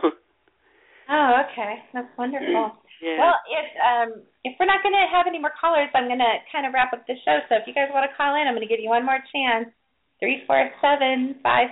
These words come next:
Speaker 2: three nine, five two seven seven. If you'd like to comment or talk to Walt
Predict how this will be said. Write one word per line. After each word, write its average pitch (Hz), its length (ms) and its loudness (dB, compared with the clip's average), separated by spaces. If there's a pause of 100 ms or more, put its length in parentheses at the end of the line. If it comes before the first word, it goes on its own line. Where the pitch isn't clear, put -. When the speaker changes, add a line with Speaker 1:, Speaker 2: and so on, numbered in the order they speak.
Speaker 2:
three 269 160 -4
nine, 262 560 0 (440)
five 208 320 0 (140)
two 240 320 -10
seven 240 360 0
seven. 247 260 0
If 220 100 -12
you'd 208 140 -6
like 214 160 -4 (120)
to 226 280 -4
comment 262 400 0 (400)
or 196 460 4 (100)
talk - 240 -2 (140)
to 208 420 0 (420)
Walt 208 380 2